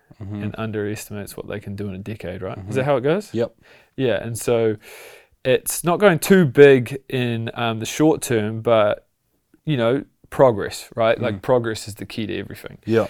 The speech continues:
Speaker 2: And so it's ensuring that they're big enough to scare you into action,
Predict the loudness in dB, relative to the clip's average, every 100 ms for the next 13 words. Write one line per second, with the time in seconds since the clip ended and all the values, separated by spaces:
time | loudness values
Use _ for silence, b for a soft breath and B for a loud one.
0 | B -10 -2 -2 -2 -6 -6 -2 0 0
1 | -2 -2 -2 0 2 4 2 0 -4 -10
2 | -4 0 2 2 2 -2 -8 -4 -2 0
3 | -2 -2 -4 -4